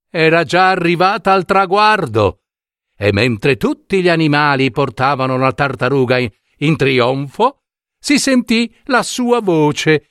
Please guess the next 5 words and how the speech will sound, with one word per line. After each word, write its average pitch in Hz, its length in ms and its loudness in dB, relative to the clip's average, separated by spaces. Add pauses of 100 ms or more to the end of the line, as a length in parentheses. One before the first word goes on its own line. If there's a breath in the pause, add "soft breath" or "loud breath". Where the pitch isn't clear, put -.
(160 soft breath)
rivolta 139 920 0
alla 143 360 0
lepre. 139 760 0 (260)
"Eh, 269 180 0
eh, 294 360 -2